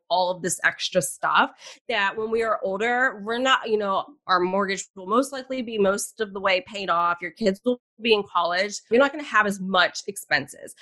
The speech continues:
but that'll give you, like, a ballpark number to kind of shoot for of what you wanna have in those retirement accounts. Now, why I'm so passionate about teaching this now and why you need to take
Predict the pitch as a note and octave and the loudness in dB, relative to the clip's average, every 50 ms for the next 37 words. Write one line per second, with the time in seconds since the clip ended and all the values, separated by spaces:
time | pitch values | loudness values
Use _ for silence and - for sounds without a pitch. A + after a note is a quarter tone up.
0 | - - _ C#4 C#4 - D#4 D4 E4+ G#4+ A4+ - D#4+ C#4 D4+ E4 C#4 B3 - G#3+ | -20 -8 _ -4 0 2 2 2 2 0 -2 -4 -6 -6 -2 0 0 2 2 0
1 | E3 - _ G3 F#3 F#3+ F#3+ F#3 - - G3 F#3 F#3 F#3 - - F#3 F3+ F3+ F3+ | -2 -2 _ 0 2 2 2 2 2 2 4 4 4 4 0 -2 -2 0 0 0
2 | F3 F3+ F3+ - - F#3 F3+ E3+ F3 - - - - - F3+ F#3+ G3 - _ - | 0 -2 -2 -2 0 0 0 0 0 -2 -4 -2 -2 0 0 0 -2 -4 _ -8
3 | C#4 C4 C#4 D4+ D#4+ F4 E4+ - _ _ - C4 _ _ A3+ G#3+ - - G3+ G#3 | -4 0 2 2 2 2 0 -6 _ _ -20 -20 _ _ 2 2 2 0 -6 0
4 | G#3 A#3+ C4 B3+ C4+ C4+ C#4 C#4+ C4+ C4 B3 G#3+ F#3 F3+ F3+ F3+ F3+ F3 E3+ E3+ | 4 4 4 4 4 0 0 0 0 0 0 0 0 0 0 0 0 0 0 -2
5 | F3 E3+ E3+ - E3 D#3+ E3 E3 D#3+ D3+ C#3+ - - G3+ C#3 - - - - - | -4 -6 -6 -2 0 0 0 0 -2 -8 -10 -4 0 0 0 0 0 -6 -12 -14
6 | - - - - _ _ _ _ _ _ _ - A3+ B3 C4 B3 G3 C#3+ - - | -14 -16 -20 -20 _ _ _ _ _ _ _ -2 0 2 2 2 0 -2 -4 -10
7 | _ _ _ _ _ - A3 A#3 A#3+ B3+ C#4+ D#4+ D4+ D#4+ B3 - A#3+ A3 A#3 - | _ _ _ _ _ -2 0 2 2 2 2 0 0 -2 0 4 4 4 4 2
8 | A#3+ A#3 G#3+ F#3+ - - A3+ G3+ A#3 A3 G#3+ G3+ G3 - G3 F#3+ F#3+ G3+ G3 F#3+ | 0 -2 -2 -2 0 -2 -2 0 2 2 2 2 0 0 2 2 2 2 2 0
9 | G3 F#3+ F#3+ F#3+ F#3+ F#3+ F#3+ F#3+ F3 F3+ F3 A3+ A3 - | 0 0 0 2 0 -2 -4 -4 -4 -6 -6 -6 -6 -4